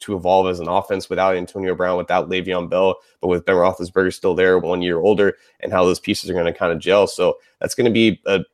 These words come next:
incredible statement game for them, because they're probably not gonna start off undefeated, because they're going at Seattle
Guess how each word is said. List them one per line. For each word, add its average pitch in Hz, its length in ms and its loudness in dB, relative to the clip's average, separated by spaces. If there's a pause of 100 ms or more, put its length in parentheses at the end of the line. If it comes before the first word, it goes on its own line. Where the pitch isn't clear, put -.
(220)
incredible 92 600 0
statement 85 380 -6
game 87 140 -4
for - 120 -16
them, 92 280 0
because 87 360 -2 (280)
they're 98 100 -2
probably 110 260 2
not 113 120 4
gonna 104 120 0
start 104 300 2
off 101 180 2
undefeated, 95 640 -6
because 85 320 -8
they're 85 80 -6
going 95 240 0
at 90 140 -4
Seattle 92 480 0